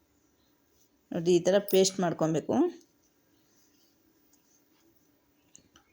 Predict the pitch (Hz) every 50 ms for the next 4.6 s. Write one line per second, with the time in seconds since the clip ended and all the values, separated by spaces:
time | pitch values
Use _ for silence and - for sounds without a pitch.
0 | _ _ _ _ _ _ _ _ _ _ _ _ _ _ _ _ _ _ _ _
1 | _ _ _ _ _ _ _ - - 330 185 185 180 165 185 196 196 190 - 190
2 | 185 190 185 - - - 185 190 214 247 277 277 - - _ _ _ _ _ _
3 | - _ _ _ _ _ _ _ _ _ _ _ _ _ - - - - _ _
4 | _ - 294 285 - 190 202 - - 208 190 185